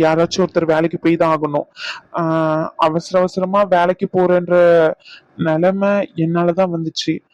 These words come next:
So, நானே போகிறேனே. நீ பொறுமையா வீட்ல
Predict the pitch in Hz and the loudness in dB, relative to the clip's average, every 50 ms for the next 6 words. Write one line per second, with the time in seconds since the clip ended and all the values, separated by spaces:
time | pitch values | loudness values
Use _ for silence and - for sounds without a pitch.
0 | _ _ _ - - - - - 175 165 165 160 160 - _ _ _ - 175 165 | _ _ _ -8 -6 -6 -2 -2 0 0 2 0 -2 -2 _ _ _ -6 -4 -2
1 | 170 190 196 208 208 - 190 180 165 165 156 156 156 151 151 151 147 _ _ _ | -2 0 -2 -2 -4 0 0 0 0 2 0 0 -2 -2 -4 -6 -8 _ _ _
2 | - _ _ _ - 196 208 208 - - 214 208 208 214 220 220 226 233 220 185 | -20 _ _ _ -2 -2 -2 -2 0 2 2 2 2 2 0 -2 -2 -2 -2 -2
3 | 202 202 196 - 196 | -2 -4 -4 -2 -2